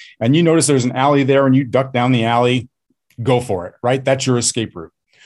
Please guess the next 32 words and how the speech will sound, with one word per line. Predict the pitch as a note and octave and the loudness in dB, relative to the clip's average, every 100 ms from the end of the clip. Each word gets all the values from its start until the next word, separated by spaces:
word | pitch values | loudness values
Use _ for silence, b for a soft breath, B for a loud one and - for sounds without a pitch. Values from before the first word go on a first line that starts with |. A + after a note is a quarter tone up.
| b b b b _ | b b b b _
Now, | B2 C3 | 0 0
while | C#3 C#3+ F#3 | 2 2 4
you | G3+ F#3 | 4 4
are | F3 E3+ | 4 4
out | D3+ | 2
and | C3+ | 2
about, | A#2+ F#3+ G3 B2 C3 | 0 2 4 2 -2
you | A#2+ C#3 | -4 -2
definitely | C3 C3 F3+ F#3 F#3 | -2 -2 -2 0 0
wanna | D#3+ C3+ | 2 0
see | - F#3 | 0 -2
if | D#3 C3+ | -2 0
you | C#3 | -2
can | C#3 C3 B2+ B2 B2 C3 C3 | 0 -2 0 0 0 -2 -2
identify | C3+ B2 G3+ F3 A2 G2 | -2 0 0 0 -2 -2
your | F#2 | -4
escape | F#2 - F#2 E2+ | -6 -8 -10 -16
route. | F2+ - | -14 -4
So | A#2 | -2
if, | B2+ - - A#2 | -2 -6 -20 -14
you | B2 | -10
know, | G#2+ A#2+ - | -8 -10 -14
mo-, | - A#2 B2 B2 C3 | -16 -4 -4 -2 -4
most | B2 B2+ | -4 -2
people | C3+ | 0
know, | B2 A#2 A#2+ | 2 2 2
like, | A#2 | 0
if | - | -2
you're | A#2+ B2 | -2 -2
in | |
a | A2 | -2
restaurant, | A2 A2+ - A2+ A2+ A#2+ | -2 -4 -2 -2 -2 -4